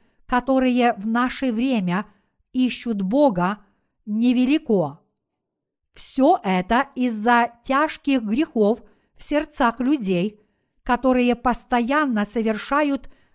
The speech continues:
греховные дела здесь, в Корее, и по всему миру.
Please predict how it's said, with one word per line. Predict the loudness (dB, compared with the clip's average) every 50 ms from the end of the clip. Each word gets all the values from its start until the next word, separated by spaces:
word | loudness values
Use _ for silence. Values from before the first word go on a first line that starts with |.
| _ -8
греховные | -4 -2 -2 -2 -2 0 2 2 2 2 2 0 2 2 2 0
дела | 0 -2 0 0 0 2 2 0 0 -2 -4 _ _ _ _ -8
здесь, | -6 -6 -6 -6 -4 -2 0 2 2 0 0 -4 -10 -12 -16
в | -6
Корее, | -2 0 2 2 2 2 2 2 2 0 0 0 -2 -6 _ _ _ _ _ _ _ _ -4
и | -4 -2
по | 0 0 -2 -2
всему | -2 -4 -4 -2 0 0 0 0
миру. | 0 2 2 2 0 0 -2 -6 -8